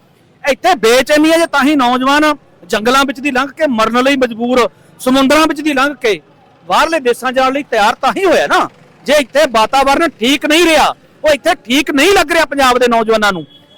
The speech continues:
ਤਾਂ ਹੀ ਪੰਜਾਬ ਦੇ ਨੌਜਵਾਨ ਬਾਹਰ ਜਾ ਰਹੇ ਆ। ਕਿਸਾਨ ਸੜਕਾਂ ਤੇ ਬੈਠੇ ਆ,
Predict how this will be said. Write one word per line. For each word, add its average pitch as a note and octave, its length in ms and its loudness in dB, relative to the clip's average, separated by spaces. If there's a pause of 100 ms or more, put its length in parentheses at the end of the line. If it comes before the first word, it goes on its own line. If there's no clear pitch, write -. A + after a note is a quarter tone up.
ਤਾਂ B3+ 140 2
ਹੀ C#4+ 120 2
ਪੰਜਾਬ D4 300 0
ਦੇ D#4 100 0
ਨੌਜਵਾਨ C#4+ 400 2
ਬਾਹਰ B3 240 2
ਜਾ C4 160 0
ਰਹੇ G3 160 0
ਆ। C4 80 -2 (400)
ਕਿਸਾਨ C4 380 2
ਸੜਕਾਂ C4+ 380 -2
ਤੇ D#4 80 2
ਬੈਠੇ E3 360 -2
ਆ, C3+ 60 -10